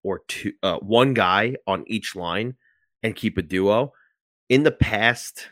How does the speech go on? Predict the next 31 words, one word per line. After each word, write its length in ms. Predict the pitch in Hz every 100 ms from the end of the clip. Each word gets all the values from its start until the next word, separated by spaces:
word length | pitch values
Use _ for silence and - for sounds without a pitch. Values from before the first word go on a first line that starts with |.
| _ _ -
Trotz 320 | - 101 98
has 220 | 98 92
said 260 | - 95 92
that 120 | 85
he's 160 | 92 87
a 60 |
duos 460 | 78 95 98 92 87
guy, 440 | 87 78 92 131 _ _ -
and 80 | 117
I 160 | 92 -
get 180 | 92 113
it, 220 | 170 - _ _ _ -
but 80 |
I 80 | 98
think 360 | - - 156 156
it's 160 | 131
now 240 | 113 98 95
time 480 | - 82 85 95 98
to 200 | 101 - -
really 540 | 87 95 98 107 107 - _ _
change 600 | - 95 85 87 82 - -
things 260 | 87 85
up. 220 | - - _ _ _ _ _ _ _ _ _
Talking, 560 | - 156 160 135 117 117 _ _ _ _ _ _ -
you 100 | 110
know, 240 | 90 80 _ _ _ _ _ _ _ -
make 220 | 127 156
a 60 |
third 360 | 160 127 113 98
line. 220 | 95 95
I, 120 | -